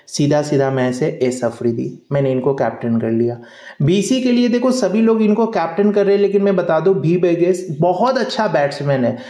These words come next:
लेकिन bowler उतना अच्छा नहीं है, तो कैप्टन थोड़ा रिस्की लग रहा है। बीसी आप confirm कर सकते हो, कोई मना नहीं है। ई पे कार्ड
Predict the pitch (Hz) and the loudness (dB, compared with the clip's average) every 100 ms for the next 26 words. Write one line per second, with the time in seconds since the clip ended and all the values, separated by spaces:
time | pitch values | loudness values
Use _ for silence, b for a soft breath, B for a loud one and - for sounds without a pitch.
0 | B 196 226 269 233 180 180 220 262 240 | B 0 2 2 4 4 2 2 2 2
1 | 196 202 196 202 175 165 135 170 165 - | 2 0 0 -2 0 0 0 0 -2 -2
2 | 160 180 214 220 202 214 202 196 - 208 | -2 0 2 2 4 2 2 0 0 2
3 | 190 185 220 143 160 202 269 285 277 254 | 4 2 0 0 0 2 2 2 2 0
4 | 190 185 180 160 120 - 117 - 135 131 | 0 0 -2 -2 -4 -4 -6 -2 -2 2
5 | 214 208 143 123 117 117 123 123 - b | 0 2 0 0 0 -2 -2 -6 -10 b
6 | b b b b _ 208 208 220 220 214 | b b b b _ -2 0 0 0 -2